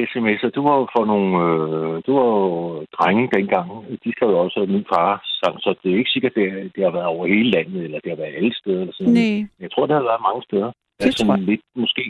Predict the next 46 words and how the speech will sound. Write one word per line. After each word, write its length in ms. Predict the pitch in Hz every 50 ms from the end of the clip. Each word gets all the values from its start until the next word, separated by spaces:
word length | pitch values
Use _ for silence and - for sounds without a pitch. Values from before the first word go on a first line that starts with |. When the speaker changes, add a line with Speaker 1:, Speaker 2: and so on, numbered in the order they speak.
| 90 101 110
Speaker 1:
afhængig 500 | 107 92 104 110 120 139 131 120 113 107
af, 180 | 95 87 82 71 _ _ - - - - - - _ -
hvad, 180 | 101 104 101 90 90 90 87 90
hvad 120 | 95 92
det 80 | 92 90
er 100 | 87 87 -
for 40 | - 113
et 60 | -
hjem, 200 | - 90 95 -
man 180 | 104 104 98
kommer 280 | 87 - 85 - - - -
fra, 240 | - - - - -
ikke? 140 | - 127 - _ _ _ _ _ _ _ _ _ _ -
Speaker 2:
Jamen, 160 | 226 208 196
det 160 | 180 226 226
tror 200 | - - - 269
jeg, 160 | 240 233 220 220
du 80 | 214
har 120 | 214 202 185
ret 160 | 190 185 202
i. 200 | 233 247 - _ _ _ _ - - - - - -
Og 160 | 208 - -
det, 200 | 233 233 _ -
det 100 | 262 262
tror 180 | - - - 247
jeg, 280 | 226 214 196 185 196 196
he-, 120 | 220 - - 214
og 120 | 214 208 202
jeg 100 | 202 -
tror 140 | - - 190
også, 180 | 180 196 - - - 247 226 - -
det, 120 | - -
det 300 | 220 208 196 190 190 180
til 180 | - - 196 - -
dels 240 | - 226 - - -
stadigvæk 560 | - - - - 196 208 220 220 214 208 -
er 100 | 208 196
sådan 240 | 196 - - 214 214
nogle 200 | 214 208 214 247
steder. 420 | 240 - - 220 208 208 214 226 220 _ _ _ - - - - -
Jeg 80 | - 208
håber 360 | 165 185 226 240 240 - 285
lidt 220 | 262 240 254 -
mindre, 560 | 233 226 233 240 247 - - 285 277 262 254 233 _ _ _ _ - - - - _ _ _ _ _ _ _ - - _ - - - -
fordi 380 | - 214 208 - 208 202 - - - - - -
at 520 | - - 202 196 - - - - - -